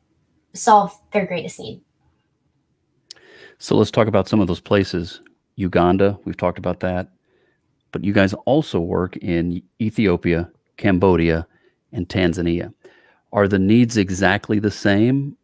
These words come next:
Speaker 2: or
Speaker 1: Mm.
Speaker 2: does it different or d-, differ between those four locations and the communities they're in?
Speaker 1: Yeah, that's a great question. We've seen in our African, uh, programs that the needs are,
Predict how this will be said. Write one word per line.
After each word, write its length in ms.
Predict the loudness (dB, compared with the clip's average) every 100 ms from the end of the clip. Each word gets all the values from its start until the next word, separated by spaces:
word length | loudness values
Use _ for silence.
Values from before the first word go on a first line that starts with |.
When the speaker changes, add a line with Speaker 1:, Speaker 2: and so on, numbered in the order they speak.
| _ -8
Speaker 2:
or 260 | -2 0
Speaker 1:
Mm. 40 | 0
Speaker 2:
does 160 | -2
it 200 | -4 -6
different 640 | -4 -2 -2 -2 -2 -6 -10
or 160 | -10
d-, 160 | -8 -12 -6
differ 320 | -4 -2 -2
between 320 | -2 -6 -4
those 420 | -2 -2 -6 -10 -20 _ -8
four 180 | -4
locations 680 | -4 -4 -4 -4 -4 -6 -8
and 100 | -10
the 60 | -12
communities 480 | -6 -4 -4 -6 -8
they're 200 | -8 -8
in? 160 | -10 -14 _ _ _ _ _ _ _ _ -10
Speaker 1:
Yeah, 260 | -6 -6 -8
that's 180 | -10
a 60 | -8
great 180 | -8 -6
question. 600 | -4 -6 -4 -6 -6 -10 _ -20 -20 -20 _ _ _ -2
We've 240 | 2 2
seen 400 | 0 0 2 4
in 140 | 2 2
our 140 | 0
African, 880 | 0 -2 -4 -6 0 0 2 0 -2 _ -16
uh, 300 | -12 -10 -12 -6
programs 640 | -2 2 2 2 -2 -2
that 300 | 0 0 0
the 100 | 2
needs 380 | 4 6 6 2 -2
are, 680 | 0 2 2 0 -2 -4 -6